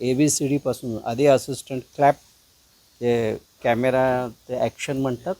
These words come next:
ना, ते क्लॅप बॉय म्हणून आधी कामाला लागले. इथून त्यांनी सुरुवात केली. अशी हजारो उदाहरणं देता येईल. आपले हुसेन चित्रकार कुर्डवाडीमध्ये, सोलापूरमध्ये, अ, बॅनर रंगवायचे आणि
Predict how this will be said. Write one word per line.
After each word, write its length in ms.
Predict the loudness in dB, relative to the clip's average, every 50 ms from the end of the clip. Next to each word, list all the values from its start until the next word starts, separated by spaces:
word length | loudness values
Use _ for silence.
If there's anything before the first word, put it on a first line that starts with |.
| -10
ना, 60 | -14 -12
ते 160 | -10 -10 -10
क्लॅप 420 | -12 _ _ 0 4 4 4 4 2 -2
बॉय 260 | -2 2 4 4 4
म्हणून 280 | 2 0 -4 -4 -4 -6
आधी 180 | -6 -8 -10 -12
कामाला 460 | -12 -10 -10 -10 -10 -10 -10 -10 -10
लागले. 480 | -10 -12 -14 -16 -20 -20 -20 _ _ _ _ _ _ _ _ _ -12
इथून 320 | -12 -8 -2 2 2 2
त्यांनी 280 | 2 2 0 -2 -2 -4
सुरुवात 380 | -6 -10 -14 -10 -8 -8 -8 -8 -10 _ _ -20
केली. 200 | -20 -20 -20 -20 -16 -12
अशी 200 | -10 -4 -2 -2
हजारो 640 | -2 -2 -2 -6 -4 0 4 4 6 6 6 4
उदाहरणं 360 | 2 2 0 -2 -6 -6 -8 -10 -12
देता 280 | -14 -18 _ -10 -10
येईल. 160 | -10 -10 -10 -14 _ _ _ _ _ _ _ _ _ _ -12
आपले 420 | -4 4 8 10 10 12 12 10
हुसेन 760 | 8 6 4 2 0 0 2 4 6 6 6 6 4 0 -2 -6 -12 _ _ -20 -16 -12
चित्रकार 520 | -10 -6 -4 -4 -4 -2 -2 -2 -2 -4 -6 -10 -18 _ _ _ _ _ _
कुर्डवाडीमध्ये, 840 | -4 0 2 6 8 8 8 6 6 2 0 0 0 0 -2 -4 -6
सोलापूरमध्ये, 840 | -8 -6 -4 -2 -2 -2 -4 -8 -14 -10 -8 -6 -6 -6 -6 -6 -8 -12 _ _ _ _ _ _ _ -12
अ, 200 | -8 -6 -6 -6
बॅनर 380 | -2 2 4 6 8 8 8 8
रंगवायचे 680 | 8 6 4 4 2 0 0 -2 -4 -6 -14 -20 -20 -20 _ _ _ _ _ _ _ _ _ _ _ _ _ _ _
आणि 100 | -12 -12